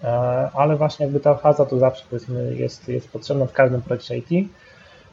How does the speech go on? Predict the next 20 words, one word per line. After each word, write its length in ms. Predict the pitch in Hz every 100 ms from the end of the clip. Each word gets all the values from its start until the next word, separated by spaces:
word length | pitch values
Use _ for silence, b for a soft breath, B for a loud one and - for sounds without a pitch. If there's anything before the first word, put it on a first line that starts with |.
| -
Potem 240 | 170 170
oczywiście 380 | 147 147 143 -
jest 160 | 135 -
jakby 280 | 135 127 127
faza 240 | 135 131
tego 220 | 131 127
projektowania, 760 | - 143 135 - 127 135 135 127
czyli 240 | 123 127
stworzenia 420 | 120 - 123 123 117
takiego 260 | 110 113
flow 340 | 107 - 139 139
komunikacji, 680 | 143 135 131 135 131 -
czyli 220 | 123 123
jak 240 | 127 139 135
rozmawiamy, 540 | 135 131 127 135 131
jak 160 | 135 135
ma 60 |
ta 180 | 135 127 135
rozmowa, 600 | 135 127 135 123 127 123
e, 380 | 123 120 120 120